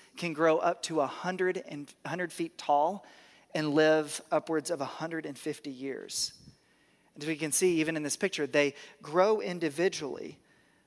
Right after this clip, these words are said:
but beneath the surface, they're interconnected by a single root. And what a wonderful image to end this series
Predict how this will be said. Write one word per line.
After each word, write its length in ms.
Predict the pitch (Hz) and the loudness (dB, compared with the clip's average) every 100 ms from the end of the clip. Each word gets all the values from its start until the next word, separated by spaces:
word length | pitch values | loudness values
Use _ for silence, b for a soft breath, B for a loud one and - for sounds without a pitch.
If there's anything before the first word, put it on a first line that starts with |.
| b 151 | b -2
but 160 | 156 | 0
beneath 340 | 156 175 226 208 | 0 0 -4 -2
the 60 | |
surface, 800 | - - 185 175 180 165 - - | -2 0 0 0 -2 0 2 0
they're 220 | 156 147 | 2 0
interconnected 1080 | - 170 180 170 - 156 151 - 147 135 131 | 0 -4 -4 -6 -6 -4 -4 -4 -6 -6 -2
by 160 | 139 135 | 0 0
a 100 | 127 | -2
single 760 | - - 160 151 147 143 139 _ - | -2 -2 -4 -8 -6 -6 -8 _ -14
root. 400 | 117 104 - - _ _ _ b b b b b b b | -12 -12 -20 -20 _ _ _ b b b b b b b
And 80 | |
what 100 | 160 | 2
a 40 | 196 | 4
wonderful 380 | 175 202 196 196 | 4 2 0 -2
image 400 | 170 165 147 - | 0 0 -2 -4
to 220 | 165 165 | -4 -2
end 260 | 165 165 | -2 0
this 180 | 156 - | 0 2
series 720 | - 180 175 131 123 147 - | 2 2 2 2 -2 -6 -6